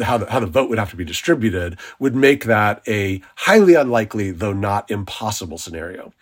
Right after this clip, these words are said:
But once you introduce a third party candidate or an independent candidate, all of a sudden, the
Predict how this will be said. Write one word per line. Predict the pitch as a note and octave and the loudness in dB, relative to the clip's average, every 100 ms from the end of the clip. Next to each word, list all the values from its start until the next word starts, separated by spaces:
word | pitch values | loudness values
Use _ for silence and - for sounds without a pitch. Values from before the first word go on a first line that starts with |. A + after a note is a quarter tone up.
| - - - - - | -20 -18 -18 -10 -2
But | C#3+ C3+ | -2 2
once | C3 A#3+ A#3 G3 | 6 6 6 0
you | D#3+ | 0
introduce | C#3+ D3 C#3 A2+ G2+ C#3 A2+ G2+ - - | -2 -2 -4 -2 4 6 6 2 -2 -4
a | - A2 | -4 -4
third | G2+ - C3 C3 A2+ | -4 0 2 2 0
party | - A#2 G#2+ G2 F#2+ | -2 0 0 -2 -4
candidate | - - B2 F#2 D#2 C#2 D#2+ | -4 0 2 0 -6 -8 -8
or | |
an | F2+ | -8
independent | G2+ G#2 G2+ E2+ | -8 -6 -6 -8
candidate, | - G#2+ F#2 D2+ D#2 - - - - _ - | -8 -6 -6 -6 -10 -12 -18 -20 -20 _ 2
all | D#3+ G#3 | 6 6
of | |
a | G#3 | 6
sudden, | E3+ C#3+ A#2+ A#2 | 4 2 2 -2
the | A2 G#2+ G#2 | 0 0 0